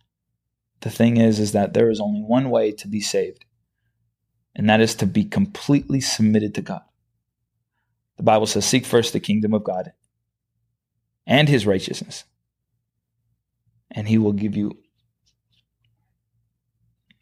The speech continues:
um, and he'll give you all things." All your needs, I'm sorry. "Seek first the kingdom of God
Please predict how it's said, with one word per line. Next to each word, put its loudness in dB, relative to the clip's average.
um, -6
and -4
he'll 4
give 0
you 2
all 0
things." -10
All 4
your 4
needs, -2
I'm -2
sorry. -6
"Seek 2
first 2
the -4
kingdom 0
of -4
God -12